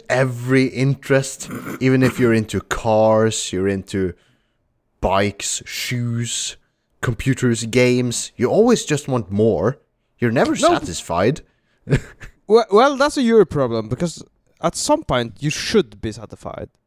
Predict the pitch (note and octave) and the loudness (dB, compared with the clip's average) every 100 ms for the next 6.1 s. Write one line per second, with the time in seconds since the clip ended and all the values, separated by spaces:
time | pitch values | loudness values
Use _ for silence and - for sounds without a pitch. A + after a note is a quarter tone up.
0 | _ _ _ _ _ _ _ _ _ _ | _ _ _ _ _ _ _ _ _ _
1 | A#2 A2+ G#2 F2+ - - A2+ G2+ F2 E2 | 0 0 0 -2 -2 0 2 2 0 -4
2 | - E2+ E2 F2 E2+ D#2 - E2+ E2+ E2+ | -6 -8 -6 -10 -10 -12 -12 -12 -10 -6
3 | F#2+ A2+ - _ _ _ _ _ _ _ | -4 -4 -8 _ _ _ _ _ _ _
4 | _ _ _ - F3+ D#3+ - - _ _ | _ _ _ 0 0 0 -8 -14 _ _
5 | _ - D#3 - C3 B2 E3 F3+ D3 - | _ -8 -2 0 0 0 2 2 0 -6